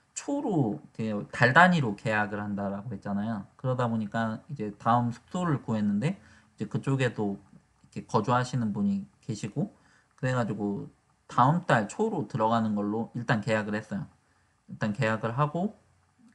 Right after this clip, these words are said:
그리고 이제 계약을 할 때 디포짓을 넣어요. 한, 저는 백 불을 넣었는데 그 이제 제가 만약에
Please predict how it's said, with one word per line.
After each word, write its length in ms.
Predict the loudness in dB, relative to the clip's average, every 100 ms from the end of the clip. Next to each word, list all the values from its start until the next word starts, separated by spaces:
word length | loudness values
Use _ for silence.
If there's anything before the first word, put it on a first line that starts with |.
| _
그리고 260 | 2 4
이제 300 | 2 -2 -6 -10 _ _
계약을 400 | 6 8 6 2
할 160 | 0
때 240 | 0 -4 -2
디포짓을 560 | 0 4 4 2 0 -2
넣어요. 280 | -4 -6 -10 -8
한, 200 | -8 -8 _ -20 -20 -20 _
저는 640 | 0 2 2 0 -2 -4 -10 _ -20 _ _ _
백 180 | -8 -2
불을 240 | 4 4 4
넣었는데 600 | 2 2 2 0 -4 -12 _ _ _ _
그 140 | -2
이제 360 | -2 -2 -4 -6 _ _ _ _ _ _ _ _ _ _ _ _ _ _
제가 540 | 4 6 8 6 2 -6
만약에 640 | -4 0 0 0 0 -2